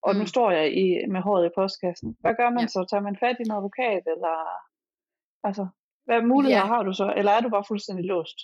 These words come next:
Speaker 2: Altså, du er fuldstændig låst.
Speaker 1: Ja.
Speaker 2: Der er ikke noget at
Speaker 1: Der er ikke
Speaker 2: gøre,
Speaker 1: noget.
Speaker 2: og det, der er ikke noget at gøre. Øhm, så længe din mand ligger, øh, og ikke kan, kan, kan skrive under på, på, øh,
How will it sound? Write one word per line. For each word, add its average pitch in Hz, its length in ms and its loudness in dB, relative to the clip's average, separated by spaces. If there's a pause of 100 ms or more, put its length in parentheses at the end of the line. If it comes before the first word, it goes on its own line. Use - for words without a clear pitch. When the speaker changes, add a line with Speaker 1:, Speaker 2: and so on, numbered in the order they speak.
(640)
Speaker 2:
Altså, 220 240 -6
du 262 160 -8
er 233 140 -6
fuldstændig 226 520 -10
låst. - 300 -14 (340)
Speaker 1:
Ja. 226 80 -4 (420)
Speaker 2:
Der 214 60 -2 (240)
er 208 100 -6
ikke 220 280 -10
noget 196 160 -8
at 202 120 -10
Speaker 1:
Der 170 60 -8
er 160 100 -2
ikke 226 100 0
Speaker 2:
gøre, 226 100 -2
Speaker 1:
noget. 208 200 -2
Speaker 2:
og 208 60 -6
det, 214 140 -4 (280)
der 208 60 -2 (180)
er 208 80 -4
ikke 226 220 -10
noget 208 200 -6
at 202 60 -10
gøre. 156 240 -8 (500)
Øhm, 180 720 -8 (320)
så 214 120 -8
længe 202 420 -6
din 202 180 -8
mand 185 220 -6 (200)
ligger, 190 360 -6 (220)
øh, 175 320 -6
og 180 200 -4
ikke 190 240 -10 (140)
kan, 160 560 -8 (200)
kan, 175 640 -14
kan 180 240 -6 (120)
skrive - 300 -8
under 170 300 -8 (100)
på, 165 440 -10 (160)
på, 160 300 -10
øh, 147 420 -12